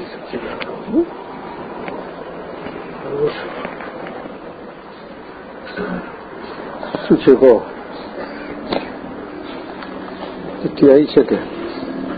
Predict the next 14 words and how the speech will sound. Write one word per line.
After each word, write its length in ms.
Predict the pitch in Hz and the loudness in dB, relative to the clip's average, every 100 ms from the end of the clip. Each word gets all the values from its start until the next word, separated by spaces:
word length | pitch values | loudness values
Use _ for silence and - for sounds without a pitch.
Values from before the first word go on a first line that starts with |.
| - - - - - - - 147 - | -6 -8 -8 -8 -10 -12 -10 -10 2
સુરેશભાઈ, 520 | 139 135 110 113 110 - - - - - - - - - - - - - - - - - | 8 8 10 8 8 4 -10 -12 -12 -12 -12 -12 -14 -16 -14 -14 -14 -14 -14 -14 -2 8
સુરેશભાઈ 380 | 143 139 139 | 10 10 10
આપણા 200 | 139 139 | 8 8
પૂછે 340 | 131 131 - 135 | 4 2 6 6
છે 400 | - 160 160 - - - - - - - - - - - - - - - | 10 8 8 -2 -8 -10 -10 -14 -14 -14 -16 -18 -18 -18 -18 -18 -6 8
દાદા 220 | 143 143 | 12 12
ભગવાનના 420 | 131 127 143 139 | 12 10 10 12
અસીમ 300 | 135 - 151 | 8 8 6
જય 140 | 139 135 | 8 8
જયકાર 420 | 131 110 123 123 | 8 8 6 8
હો. 180 | 123 139 | 6 8
આપનો 360 | 123 120 131 | 6 6 6
આ 100 | 131 | 6
સત્સંગ, 680 | 127 127 - - 139 143 | 6 2 0 8 10 10